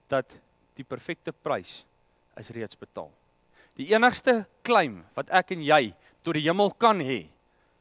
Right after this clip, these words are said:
mag nooit wees, as jy daai antwoord antwoord in die eerste, of daai vraag antwoord in die eerste persoon, het jy dit gemis. Ek gaan hemel toe, want ek het. Uh-uh.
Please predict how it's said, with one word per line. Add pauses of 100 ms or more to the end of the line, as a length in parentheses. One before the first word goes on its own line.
(640)
mag
nooit
wees, (320)
as
jy
daai (100)
antwoord
antwoord
in
die (160)
eerste, (320)
of
daai
vraag
antwoord
in
die
eerste
persoon,
het
jy
dit
gemis. (1400)
Ek
gaan
hemel
toe, (180)
want
ek
het. (420)
Uh-uh.